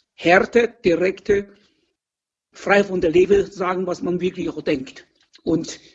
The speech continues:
entscheidend wichtig ist, äh, das habe ich dann auch mit dazu beigetragen,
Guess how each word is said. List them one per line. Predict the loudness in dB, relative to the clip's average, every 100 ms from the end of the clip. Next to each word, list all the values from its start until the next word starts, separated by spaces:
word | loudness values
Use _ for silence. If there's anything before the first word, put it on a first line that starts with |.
| _
entscheidend | 2 4 6 4 2 0
wichtig | -2 -4 -6 -6 0
ist, | 0 0 0
äh, | -2 -2 -10 _ _
das | -8 -2
habe | 0 0 -2
ich | -2
dann | 0 0
auch | -2 -4
mit | -2 -2 -2
dazu | -2 0
beigetragen, | 2 2 0 -2 -2 2 2 2